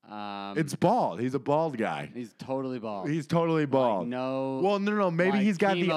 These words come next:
Speaker 2: Ein-,
Speaker 1: bald.
Speaker 2: no, no, no. Einstein hair. So the sides are kinda growing out.
Speaker 1: Einstein.
Speaker 2: Yes. New Boba with the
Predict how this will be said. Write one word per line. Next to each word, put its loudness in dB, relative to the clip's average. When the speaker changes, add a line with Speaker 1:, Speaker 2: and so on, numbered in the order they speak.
Speaker 2:
Ein-, 4
Speaker 1:
bald. -2
Speaker 2:
no, 2
no, 0
no. 2
Einstein 0
hair. 0
So 2
the 2
sides 2
are 2
kinda 0
growing 2
out. 4
Speaker 1:
Einstein. -12
Speaker 2:
Yes. -2
New 2
Boba 2
with -2
the -2